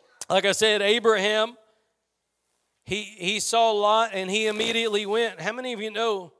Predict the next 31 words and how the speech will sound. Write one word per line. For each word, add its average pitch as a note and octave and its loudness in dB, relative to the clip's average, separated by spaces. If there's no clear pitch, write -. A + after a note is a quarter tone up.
if F3+ -2
you A#3 -6
don't A#3+ 0
immediately A3+ -4
go A3 2
after G3+ -2
someone F#3+ -4
who's E3+ -8
losing F#3+ -4
the E3+ -6
battle, E3+ 0
you G3 -6
can G#3+ -4
begin G#3 -2
to G3 -2
get G3+ -4
discouraged? F3 -6
And D#3 -20
discouragement G#3 2
is E3+ -4
one G#3 2
of G3 -4
the F#3 4
weapons G3+ 6
that G3 0
the F#3+ -2
enemy G#3 4
uses F#3+ -2
to E3 -10
keep - -8
us D#3+ -2